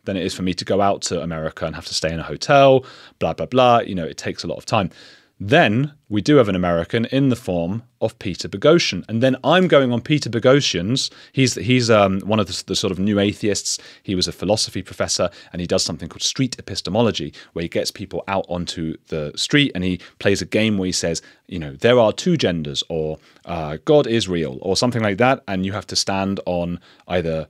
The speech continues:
strongly agree, agree, neutral, disagree, strongly disagree. Um, and he gets a few people to play that game. So I think Yasmin and I will be playing that game at Peter Boghossian's,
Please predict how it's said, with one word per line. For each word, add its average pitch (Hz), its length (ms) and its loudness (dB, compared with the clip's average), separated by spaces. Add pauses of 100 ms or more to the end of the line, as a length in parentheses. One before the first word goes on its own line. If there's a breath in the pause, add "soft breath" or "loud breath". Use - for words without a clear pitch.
strongly 147 420 4
agree, 131 420 4
agree, 113 640 0 (220)
neutral, 92 680 0
disagree, 78 720 -4
strongly 85 340 -4
disagree. - 420 -6 (420 soft breath)
Um, 82 380 -2
and 85 120 -2
he 82 40 -2
gets 87 240 -4
a - 40 -6
few 87 180 -10
people - 220 -14
to - 80 -14
play 80 220 -6
that 73 200 -10
game. 80 300 -6
So 98 140 -6
I 98 40 -6
think 147 300 -2
Yasmin 127 420 0
and 104 120 -2
I 107 200 2
will 80 140 -6
be 87 100 -6
playing 85 340 -4
that 80 180 -8
game 82 320 -6 (420 loud breath)
at - 320 -6
Peter 82 260 -10
Boghossian's, 80 800 -6